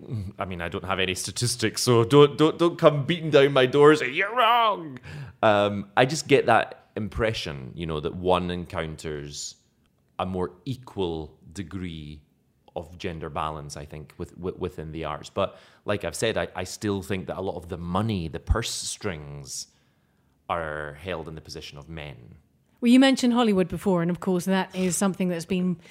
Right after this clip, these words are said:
Speaker 1: Yeah.
Speaker 2: really in the public eye recently about the, the power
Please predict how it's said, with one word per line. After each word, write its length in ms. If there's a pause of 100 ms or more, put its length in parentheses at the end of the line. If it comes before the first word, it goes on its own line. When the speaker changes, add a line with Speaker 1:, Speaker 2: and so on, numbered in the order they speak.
(140)
Speaker 1:
Yeah. 260
Speaker 2:
really 500
in 420
the 520
public 340
eye 160
recently 460
about 260
the, 100
the 140
power 420